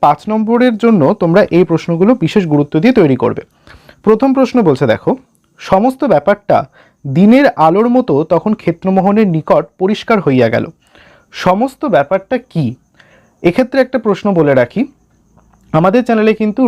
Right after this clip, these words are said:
রসময়ী রসিকতা গল্পের পূর্ণাঙ্গ গল্প পাঠ আলোচনা করা রয়েছে, ডেসক্রিপশন বক্সে লিংক থাকবে, তোমরা যারা দেখোনি তারা কিন্তু অবশ্যই সেখান থেকে আগে গল্পটা দেখে নেবে, তাহলে কিন্তু দেখবে অনেক প্রশ্নের লাইনের উত্তর তোমরা এখনই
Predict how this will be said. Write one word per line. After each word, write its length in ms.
রসময়ী 440
রসিকতা 560
গল্পের 340
পূর্ণাঙ্গ 480
গল্প 220
পাঠ 220
আলোচনা 360
করা 180
রয়েছে, 320
ডেসক্রিপশন 580
বক্সে 320
লিংক 140
থাকবে, 240
তোমরা 260
যারা 140
দেখোনি 380
তারা 160
কিন্তু 300
অবশ্যই 380
সেখান 220
থেকে 180
আগে 120
গল্পটা 420
দেখে 240
নেবে, 160
তাহলে 240
কিন্তু 240
দেখবে 200
অনেক 180
প্রশ্নের 400
লাইনের 340
উত্তর 220
তোমরা 220
এখনই 340